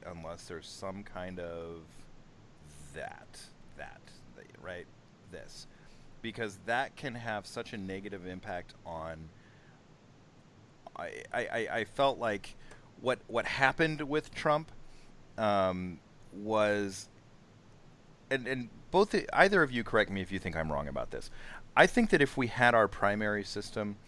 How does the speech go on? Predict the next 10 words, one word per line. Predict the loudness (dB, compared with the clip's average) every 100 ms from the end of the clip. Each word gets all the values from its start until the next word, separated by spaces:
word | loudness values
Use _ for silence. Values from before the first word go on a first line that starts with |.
| -20 -20 -20 -16 0
uh, | 2 2
such | 0 0 0 0 -12 -6
that | 0 2 0 -2
all | 2 2
states | 2 -2 -2
voted | -2 -4 -4
at | -10
the |
same | -6 -4 -2
time, | -4 -4 -6